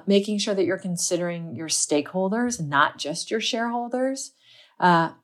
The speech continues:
ensuring that your leadership is a hundred percent committed to this, right? And that from the top, they're saying to employees and to customers, "We're, we are staying committed to our purpose." Uh, and I think people remember that.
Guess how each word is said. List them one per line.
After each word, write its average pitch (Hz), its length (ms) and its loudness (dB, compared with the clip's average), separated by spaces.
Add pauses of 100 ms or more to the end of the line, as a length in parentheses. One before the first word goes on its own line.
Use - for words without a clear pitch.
(200)
ensuring 233 540 8
that 220 140 8
your 220 140 2
leadership 202 840 2
is - 260 -4
a - 40 -6
hundred 220 400 0
percent 196 360 -2
committed 180 440 -4
to - 120 -4
this, 151 380 -2
right? 165 300 -2
And 165 160 -6
that 156 260 -6
from 185 300 2
the 175 140 0
top, - 600 6 (420)
they're 180 220 8
saying 175 520 6
to 160 500 2
employees 180 500 4
and 156 180 -10
to 170 100 -14
customers, 165 600 -8 (300)
"We're, 202 460 10
we 185 300 2
are 175 120 10
staying 196 440 2
committed 180 440 -4
to 170 240 0
our 156 180 2
purpose." 165 560 -4 (440)
Uh, 165 360 6
and 202 120 4
I 202 80 4
think 233 180 2
people 247 220 0
remember 220 520 4
that. - 360 2